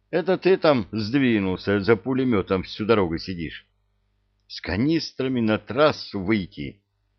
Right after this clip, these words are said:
Не все же грузовики тут дизельные. С одного канистра, с другого, с третьего. Так и дотянем. А у деревенских наверняка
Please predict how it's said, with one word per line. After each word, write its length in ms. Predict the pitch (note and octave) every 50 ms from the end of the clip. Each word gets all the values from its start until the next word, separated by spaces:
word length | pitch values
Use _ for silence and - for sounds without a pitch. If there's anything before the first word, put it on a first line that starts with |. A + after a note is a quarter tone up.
| _ _ _ -
Не 140 | D#3 F3+ E3
все 240 | B2+ - E3+ E3+ C#3+
же 140 | C#3 D3+
грузовики 560 | C3+ C3 B2+ A2+ G2+ C#3 C#3+ C#3+ C3 - A#2+ G2+
тут 260 | D#2+ G2+ F#2 D2+ C2
дизельные. 720 | F2 A#2+ G#2+ C2+ D2 E2+ D#2+ D2+ C#2+ C#2 C2+ B1+ - _ _ _ _ _ _ _ _ _
С 80 | -
одного 380 | E3+ F3 D#3+ E3+ E3+ E3 E3+ D#3
канистра, 640 | - D3 D3 D3 D3 C#3+ B2 - - A#2 A#2+ A2+
с 60 | G2 -
другого, 520 | - C#3 D3+ C#3 B2 C#3+ D3 C3+ B2 A#2+
с 100 | - -
третьего. 680 | - - G#2 B2+ C#3 C3+ A2 - A#2 A2+ G#2 G#2 G#2 F#2+
Так 260 | - - G3 F#3 -
и 40 | F#3
дотянем. 680 | E3+ F#3 F3 - - F3+ F3+ F3 E3 D3 C3+ B2+ A2 _ _ _ _ _ _ _ _ _ _ _ _ _ _ _ _ _ _ -
А 140 | - D#2+ F2
у 80 | F2+
деревенских 760 | E2+ D2+ G2+ G2+ G2+ G2 G2 G#2 A2 A2+ G#2+ - - G#2 F#2+ -
наверняка 920 | F#2 A2 G#2+ F#2+ G2 G2+ F#2+ F2 F2 E2 - - - A2 B2+ D#3 D3 -